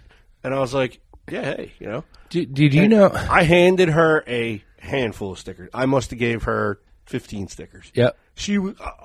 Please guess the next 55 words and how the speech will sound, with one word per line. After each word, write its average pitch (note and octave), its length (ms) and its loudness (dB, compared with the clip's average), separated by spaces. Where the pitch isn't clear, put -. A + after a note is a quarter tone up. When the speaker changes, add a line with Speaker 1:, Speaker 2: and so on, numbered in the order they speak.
Speaker 1:
she's C3 100 0
Speaker 2:
Yeah. B2 100 6
Speaker 1:
like, E3+ 160 0
"You - 60 -20
can't G#3 260 2
pay G#3 180 8
with G3+ 120 4
stickers." G#3+ 380 0
I'm A#2+ 80 -10
like, D#3 160 -6
"No, C4 120 8
no, C4+ 160 8
I'm F#3 80 6
gonna E3 120 4
give F3 220 2
you D#3 80 -2
cash F#3+ 320 4
for D#3 80 -4
the C3 80 -6
gas F#3+ 360 4
too." F3+ 380 8
<laughs> - 40 -6
But - 140 6
like, D#4+ 340 8
you E4+ 60 2
know D#3+ 140 2
what E3 100 2
I E3 40 2
mean? F3+ 200 4
She - 160 -12
was B2+ 140 -6
super F3 360 -2
psyched. D#3+ 240 -6
Like, B2+ 260 -6
it F3 120 0
was, D#3+ 240 -2
it F3+ 60 0
was E3 180 0
always G3 320 2
so F3 180 4
cool, C#3+ 300 0
man, A2+ 320 -2
to, G#2+ 320 -4
to B2 120 0
be A#2+ 200 2
able B2 200 0
to A2 60 -4
give A2 240 0
out G#2+ 360 -4
the A2 120 -12
swag A#2 580 -6
and, G#2 100 -4
<laughs> - 240 -10
and, A#2+ 380 -2
and C3 180 2